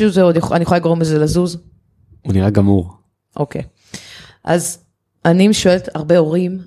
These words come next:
Speaker 1: בהרצאות שלי, אני מראה להם את האצטרובל ושואלת אותם, "תגידו, אתם חושבים שזה הצורה הסופית, או שאני יכולה לגרום לזה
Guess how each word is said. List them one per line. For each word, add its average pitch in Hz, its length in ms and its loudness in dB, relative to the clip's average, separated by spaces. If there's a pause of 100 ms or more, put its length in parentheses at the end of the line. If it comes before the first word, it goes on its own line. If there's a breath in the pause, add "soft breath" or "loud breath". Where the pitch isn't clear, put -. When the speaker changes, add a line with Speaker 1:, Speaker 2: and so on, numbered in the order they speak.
(100)
Speaker 1:
בהרצאות 151 480 -6
שלי, 160 200 -6
אני 147 340 -6
מראה 151 240 0
להם 175 120 0
את 151 80 -4
האצטרובל 170 440 0
ושואלת 180 340 0
אותם, 175 120 0
"תגידו, 185 260 0
אתם 165 200 -4
חושבים 156 320 -6
שזה 165 260 -4
הצורה 156 260 0
הסופית, 269 460 0
או 254 60 -2
שאני 196 480 2 (400)
יכולה 180 360 0
לגרום 175 320 2
לזה 160 400 4